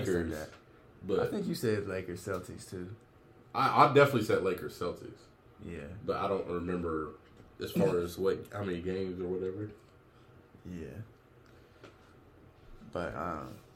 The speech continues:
Speaker 1: dang, man. I, I really thought, honestly, our Lakers was gonna make it. And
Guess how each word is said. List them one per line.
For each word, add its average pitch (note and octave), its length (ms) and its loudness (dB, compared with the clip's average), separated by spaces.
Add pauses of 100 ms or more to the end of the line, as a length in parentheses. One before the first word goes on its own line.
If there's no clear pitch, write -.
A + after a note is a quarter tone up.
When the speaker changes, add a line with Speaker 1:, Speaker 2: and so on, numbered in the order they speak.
(120)
Speaker 1:
dang, G#2+ 540 -6
man. F#2 500 -10 (280)
I, A2+ 140 -6
I A2 240 -6
really A2 280 -2
thought, E2+ 420 -6 (200)
honestly, F#2 460 -10
our E2 200 -10
Lakers F2 440 -10
was D2 180 -14
gonna D#2+ 220 -10
make D#2+ 280 -12
it. D2+ 140 -8
And E2 280 -14